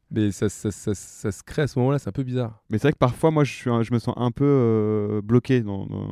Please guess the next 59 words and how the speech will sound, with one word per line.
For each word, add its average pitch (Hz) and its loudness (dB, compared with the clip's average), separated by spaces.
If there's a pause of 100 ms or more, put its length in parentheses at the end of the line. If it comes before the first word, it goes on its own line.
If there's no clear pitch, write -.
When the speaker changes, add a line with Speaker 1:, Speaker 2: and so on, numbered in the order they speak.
(140)
Speaker 2:
dans 98 -8
ce 101 -12
truc-là. 127 -6 (440)
Et 110 -6
Speaker 1:
Dans 110 -2
Speaker 2:
que 107 2
Speaker 1:
le 117 0
rôle 139 4
Speaker 2:
c'est 147 0
Speaker 1:
du 156 0
clown. 214 0
Speaker 2:
Et 113 2
c'est 120 -4
pour 110 -2
ça 131 4
aussi 120 2
que - -14
je - -16
suis - -16
solitaire 127 0
aussi, 117 -4
c'est 113 -4
que 117 2 (840)
souvent, 117 2
en 113 0
fait, - -4
enfin, - -8
pas - -14
souvent, 120 4
mais 107 2
ça, 95 -4
ça 90 -8
m'arrive 92 2
parfois 95 -6
de 95 -2
pas 92 -6
aller 95 0
très - -8
bien. 117 -4 (560)
Et, 92 -4 (180)
et 95 -12
du 92 -8
coup, - -10
je - -10
sors 104 -4
pas - -2
de - -6
chez - -4
moi 127 2
parce 113 0
que 98 -4 (120)
je 92 -8
sais 127 2
que 101 -6 (300)
si 113 -8
je 104 -8
suis 101 -10
pas, 113 2
euh, 95 -2